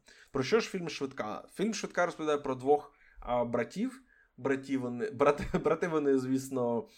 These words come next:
е, не, не рідні. Е, здається, чи вони двої-, ні, не двоюрідні. Вони рідні брати, але один з них усиновлений. О, ось що. Е, грає їх, е, Джейк Джилленхол і Яхя Аб'ю-, Абдул Матін другий.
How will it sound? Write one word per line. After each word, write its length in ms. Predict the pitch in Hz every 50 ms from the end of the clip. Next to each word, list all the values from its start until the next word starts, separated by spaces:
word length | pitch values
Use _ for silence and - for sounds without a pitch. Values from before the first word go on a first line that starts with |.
| - - _ _ _
е, 600 | - - 113 113 110 110 110 107 107 107 107 107
не, 360 | 107 113 123 123 120 117 113 110
не 160 | 117 120 117
рідні. 360 | 123 139 156 196 233 262 285 285 - - _ _ _ _ _ _ _ _ _ _ _ _ _ _ _ _ _ _ - - 123
Е, 340 | 120 123 120 120 120 120 117
здається, 1200 | 117 113 123 127 127 127 131 - 127 117 113 113 113 113 110 110 110 107 107 110 107 - - 113 -
чи 160 | - - 180
вони 160 | 190 202 202
двої-, 420 | 202 123 127 127 120 113 - - - _ _ _ - - -
ні, 100 | 123 117
не 120 | 107 131 135
двоюрідні. 640 | 127 120 131 139 135 143 170 165 151 139 127 123 120
Вони 220 | 113 135 170 202
рідні 300 | 208 214 196 175 180 180
брати, 260 | 160 160 160 156 220
але 100 | 226 220 190
один 200 | 156 160 170 151
з 60 | 147
них 160 | 156 143 -
усиновлений. 580 | 139 - - 131 131 117 107 104 95 113 - - -
О, 320 | - - 123 - - - - _ _
ось 200 | 117 113 104 -
що. 140 | - - - - - - - - - - -
Е, 240 | 127 127 131 131 131
грає 340 | 120 131 151 170 160 151 143
їх, 280 | 135 127 123 120 - -
е, 280 | 117 117 113 113 113
Джейк 240 | 117 123 147 143 135
Джилленхол 480 | 131 135 131 127 131 135 131 123 113 98
і 240 | 123 120 120 117
Яхя 260 | 120 127 123 123 123 123
Аб'ю-, 320 | 120 120 117 117 123 123 -
Абдул 360 | 120 110 107 110 127 123 120
Матін 320 | 120 113 - - - 113
другий. 440 | 113 123 160 196 190 226 240 240 -